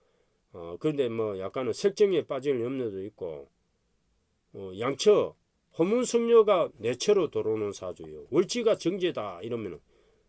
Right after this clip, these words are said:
그 사람 처득이 있는 사주예요. 처가, 어, 어진 처를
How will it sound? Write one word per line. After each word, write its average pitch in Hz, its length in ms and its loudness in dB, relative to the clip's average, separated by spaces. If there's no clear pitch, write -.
그 123 80 -6
사람 175 320 2
처득이 226 400 0
있는 104 220 -4
사주예요. 78 480 -14
처가, 165 500 4
어, 107 100 -10
어진 220 280 6
처를 113 380 0